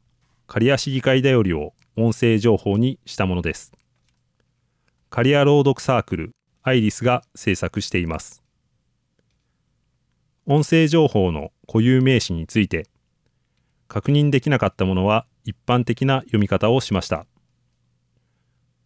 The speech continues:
声の議会だよりは、視覚障害者の方にシーディーでお届けしています。その利用を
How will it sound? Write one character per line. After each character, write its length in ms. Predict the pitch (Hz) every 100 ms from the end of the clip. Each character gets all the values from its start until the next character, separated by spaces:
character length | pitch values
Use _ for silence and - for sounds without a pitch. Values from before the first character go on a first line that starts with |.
| _ _
声 220 | 160 151
の 120 | 131
議 120 | 101
会 180 | 110 107
だ 60 | 113
よ 100 | 101
り 120 | 92
は、 200 | 78 78 _ _ _ _ _
視 120 | - -
覚 220 | 127 -
障 240 | 143 139
害 140 | 131 123
者 100 | 107
の 100 | 110
方 220 | 101 101
に 220 | 87 107 -
シ 240 | - 123
ー 40 | 123
デ 60 |
ィ 100 | 123
ー 20 | 101
で 200 | 123 -
お 100 | -
届 300 | 92 87 90
け 20 |
し 100 | -
て 80 | 90
い 80 | 82
ま 140 | 71
す。 200 | - - _ _ _ _ _ _ _ _ _ _ _ _ _ _ _ _ _
そ 140 | - 127
の 120 | 139
利 80 | 139
用 160 | 143
を 260 | 139 143